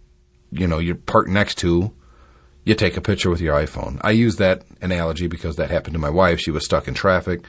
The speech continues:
very snowy road. She wanted to show me, uh, why she was late, took a picture with her iPhone, emailed me the photo. So within two minutes, I saw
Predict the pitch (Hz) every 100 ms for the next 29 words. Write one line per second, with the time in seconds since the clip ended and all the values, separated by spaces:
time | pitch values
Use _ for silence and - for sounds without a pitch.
0 | - - - - 139 127 - 110 107 92
1 | 87 85 85 - _ _ _ _ - 117
2 | 104 104 98 90 - 107 95 98 98 95
3 | 92 85 - - 78 76 - 80 80 78
4 | - 82 80 90 104 90 104 - _ -
5 | - - - 110 104 120 104 95 90 80
6 | 95 101 - 87 90 110 110 104 95 90
7 | 82 - 104 92 82 - 80 78 - 95
8 | 87 87 85 98 92 104 - 80 90 -
9 | 107 95 76 82